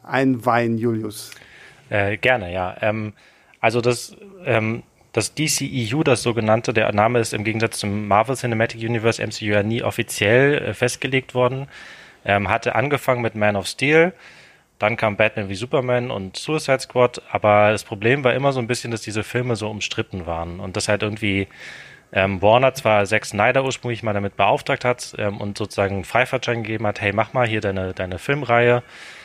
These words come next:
Speaker 2: Und dann haben sie aber immer mehr kalte Füße bekommen und haben schon bei Batman wie Superman ein bisschen dran rumgedoktert und bei Suicide Squad noch mehr rumgedoktert und dann bei Justice League. Der Film wurde quasi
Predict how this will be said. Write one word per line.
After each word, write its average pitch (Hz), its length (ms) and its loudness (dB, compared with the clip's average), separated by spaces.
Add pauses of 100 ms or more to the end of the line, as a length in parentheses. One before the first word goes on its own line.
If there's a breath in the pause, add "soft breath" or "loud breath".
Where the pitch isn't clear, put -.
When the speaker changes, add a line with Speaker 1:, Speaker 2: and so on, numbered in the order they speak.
(260 loud breath)
Speaker 2:
Und 107 200 2
dann 107 120 6
haben 123 140 2
sie 117 100 4
aber 113 120 4
immer 117 160 2
mehr 110 140 2
kalte 101 260 -2
Füße 156 300 -4
bekommen 123 480 2
und 104 320 -4
haben 98 220 0
schon 98 160 -4
bei 95 100 2
Batman 101 540 0
wie 95 40 0
Superman 120 460 4
ein 110 40 -4
bisschen 110 280 -2
dran 104 160 2
rumgedoktert 104 680 0
und 98 140 -8
bei 95 100 -2
Suicide 127 420 0
Squad - 280 -2
noch 85 140 -6
mehr 110 180 6
rumgedoktert 113 720 -2
und 101 80 -6
dann 95 100 0
bei 95 100 -2
Justice - 440 -2
League. 104 260 0 (560 loud breath)
Der 107 120 4
Film 123 280 2
wurde 110 180 4
quasi 95 560 0